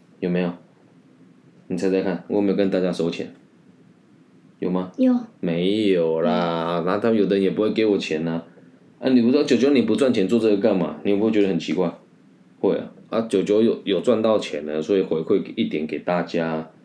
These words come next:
Speaker 1: 啊，做节目我也很开心啊，对不对？哦啊，然后我现在就要问哦，那个每个节目或是不同平台的大家，如果你也觉得你有被我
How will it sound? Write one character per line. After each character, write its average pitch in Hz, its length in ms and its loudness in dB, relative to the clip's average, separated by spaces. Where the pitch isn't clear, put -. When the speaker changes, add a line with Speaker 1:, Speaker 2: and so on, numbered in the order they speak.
Speaker 1:
啊， 123 140 2
做 139 160 4
节 113 140 0
目 120 240 4
我 110 80 2
也 113 100 4
很 87 160 -2
开 92 240 -2
心 95 240 -2
啊， 92 160 -6
对 95 100 0
不 92 60 0
对？ 90 180 0
哦 90 140 -2
啊， 131 200 2
然 120 120 4
后 139 120 4
我 113 60 4
现 120 140 2
在 127 80 2
就 120 80 6
要 123 100 2
问 127 180 4
哦， 90 200 0
那 123 80 4
个 107 400 4
每 101 180 2
个 113 100 4
节 110 240 0
目 131 220 4
或 - 240 0
是 135 80 4
不 143 160 0
同 110 180 2
平 113 200 0
台 90 180 0
的 87 60 0
大 95 200 0
家， 90 160 0
如 113 140 4
果 135 140 4
你 120 100 6
也 117 140 4
觉 101 120 2
得 117 120 4
你 110 140 4
有 113 160 4
被 131 140 4
我 80 460 0